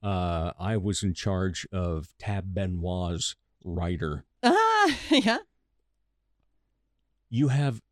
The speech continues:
Speaker 1: a very cool job in hospitality <laughs>
Speaker 2: Yeah.
Speaker 1: when it comes to artists, because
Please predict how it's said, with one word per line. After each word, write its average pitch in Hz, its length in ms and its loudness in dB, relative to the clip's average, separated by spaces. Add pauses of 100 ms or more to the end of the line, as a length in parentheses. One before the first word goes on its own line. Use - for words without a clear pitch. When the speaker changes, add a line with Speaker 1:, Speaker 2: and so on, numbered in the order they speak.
Speaker 1:
a - 60 -4
very 147 480 0 (180)
cool 214 380 -2
job 131 540 0
in 110 180 0
hospitality 98 1040 -2
<laughs> 156 180 2
Speaker 2:
Yeah. 269 380 6 (260)
Speaker 1:
when 156 160 6
it 123 120 -2
comes 143 320 2
to 123 120 2
artists, 92 460 0
because 90 460 -4